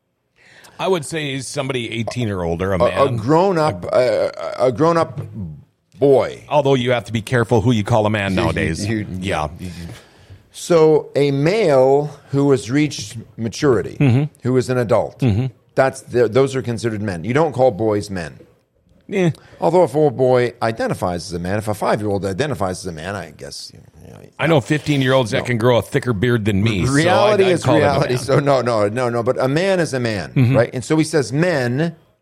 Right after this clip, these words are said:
Speaker 2: will be lovers of self, lovers of money, boastful, arrogant, revilers, disobedient to parents." W-, w-, look, some of us had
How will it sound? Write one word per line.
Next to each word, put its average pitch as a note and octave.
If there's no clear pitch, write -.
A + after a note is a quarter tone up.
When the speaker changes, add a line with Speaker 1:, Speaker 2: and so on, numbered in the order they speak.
Speaker 2:
will C#3
be F#2
lovers B2
of B2
self, A2
lovers A2
of G2+
money, G#2+
boastful, A2+
arrogant, A2+
revilers, G#2+
disobedient E3+
to B2
parents." A#2
W-, -
w-, -
look, B2+
some D#3
of C3+
us B2+
had G#2